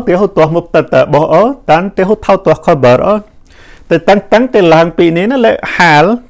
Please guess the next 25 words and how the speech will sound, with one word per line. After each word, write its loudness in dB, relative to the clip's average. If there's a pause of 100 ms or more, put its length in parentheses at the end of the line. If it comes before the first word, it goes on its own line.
Kia 2
như -2
mai 2
pi -2 (240)
bạ. 0 (920)
Tăng 0
tăng 0
tê -2
làng 2
như 0
là 2
hal. 0 (420)
Kia 2
o 2
te 0
te -4
boh 0
pih 2 (160)
pa. 0 (400)
Na, -4
atau 2
te 2
lang 2
yule 0
tamyiz. 0